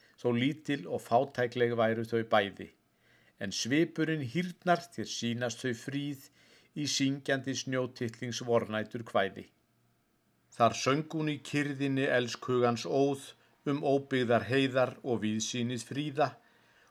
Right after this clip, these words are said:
og æskunnar barnglaða blíðróma ljóð, sem biður þess sumarið aldrei að líða. Því sitja þar vorkvöldin hlustandi hljóð,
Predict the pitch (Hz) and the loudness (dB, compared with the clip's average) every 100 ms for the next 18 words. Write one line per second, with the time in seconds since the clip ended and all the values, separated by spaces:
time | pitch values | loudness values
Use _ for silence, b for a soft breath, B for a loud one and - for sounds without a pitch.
0 | b 156 147 165 - - 165 151 - 147 | b 4 6 2 2 -2 2 2 4 6
1 | 147 - 131 143 123 113 117 120 120 123 | 4 0 0 4 4 4 0 -4 -2 0
2 | 123 127 123 117 120 127 131 120 - _ | 2 2 2 2 2 0 -2 -6 -18 _
3 | b b - 147 139 151 151 147 123 139 | b b -4 -2 2 2 2 -2 -2 0
4 | - - - 135 120 120 117 113 - 107 | 0 -4 -4 0 2 4 4 2 2 0
5 | 107 104 107 - 104 104 101 92 95 - | -2 -2 -2 0 -2 -2 -4 -6 -8 -10
6 | _ b b b b b - 120 - 151 | _ b b b b b -4 -2 2 2
7 | 160 175 151 156 139 143 151 - 143 135 | 4 2 4 2 4 2 2 0 -2 -2
8 | 143 131 131 127 - 123 120 123 - 131 | -6 -4 -4 -4 -2 -2 -2 -8 -2 0
9 | 135 135 | 2 0